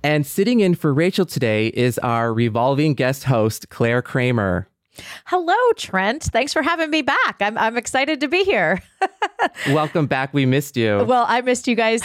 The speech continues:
Speaker 2: too.
Speaker 1: <laughs>
Speaker 2: And for our guest today, we have the fabulous Joey Clift, who, of course, you guys know is a comedian,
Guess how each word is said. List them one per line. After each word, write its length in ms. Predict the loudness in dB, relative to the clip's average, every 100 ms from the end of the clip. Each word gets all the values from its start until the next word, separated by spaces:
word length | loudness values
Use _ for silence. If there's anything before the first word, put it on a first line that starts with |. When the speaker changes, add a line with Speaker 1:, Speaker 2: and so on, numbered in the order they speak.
| -2
Speaker 2:
too. 240 | 0 2 2
Speaker 1:
<laughs> 60 | 0
Speaker 2:
And 560 | 0 2 2 0 -2 -6
for 420 | -8 0 2 2 0
our 140 | -2
guest 340 | 0 -4 -2
today, 580 | -2 2 2 2 2 0
we 180 | 0 2
have 160 | 0 -2
the 100 | -4
fabulous 680 | 0 -2 0 0 0 0 -2
Joey 340 | 2 2 2
Clift, 420 | 0 0 0 -4
who, 220 | 0 2
of 180 | 2 -2
course, 300 | -2 -2 -2
you 80 | -4
guys 240 | -2 -2
know 160 | 0 0
is 100 | 0
a 60 | -4
comedian, 680 | -6 -4 -2 0 2 0